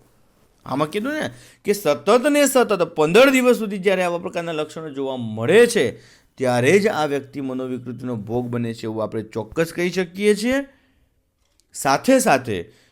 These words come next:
તેમના સ્વભાવના પરિવર્તનને કારણે શું થાય છે ખબર છે?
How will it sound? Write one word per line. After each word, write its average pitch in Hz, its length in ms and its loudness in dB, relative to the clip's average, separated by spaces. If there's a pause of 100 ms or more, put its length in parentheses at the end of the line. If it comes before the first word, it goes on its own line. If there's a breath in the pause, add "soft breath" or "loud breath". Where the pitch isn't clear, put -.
(140 soft breath)
તેમના 139 480 -2
સ્વભાવના 135 1000 -4
પરિવર્તનને 160 1120 -4
કારણે 175 420 -6
શું 190 220 -10
થાય 117 140 -8
છે 113 100 -12
ખબર 185 280 -10
છે? 220 180 -12